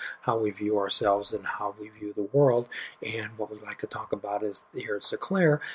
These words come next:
is positive, beneficial ways that we can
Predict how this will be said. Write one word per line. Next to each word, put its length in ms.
is 480
positive, 640
beneficial 580
ways 440
that 260
we 200
can 440